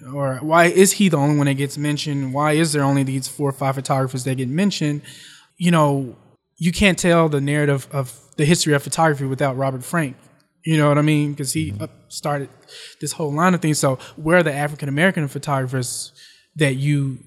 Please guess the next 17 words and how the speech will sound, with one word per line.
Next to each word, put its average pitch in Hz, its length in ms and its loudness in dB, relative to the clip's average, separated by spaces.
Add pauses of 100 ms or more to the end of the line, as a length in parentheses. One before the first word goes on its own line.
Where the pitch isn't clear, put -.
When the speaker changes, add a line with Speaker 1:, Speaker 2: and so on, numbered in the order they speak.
(220)
Speaker 1:
cannot 151 640 4
tell 131 600 -2 (280)
the, 131 400 -6 (600)
uh, 123 220 -12
history 151 320 -2
of 135 80 -4
photography 151 460 2
narrative 139 680 2 (380)
without 160 260 4
mentioning 147 460 0
them? 113 320 -6
And, 117 80 -6 (120)
Speaker 2:
Mm-hmm. 143 60 -2
Speaker 1:
and 160 100 4
I 151 80 4
think 175 300 2
that's 151 300 0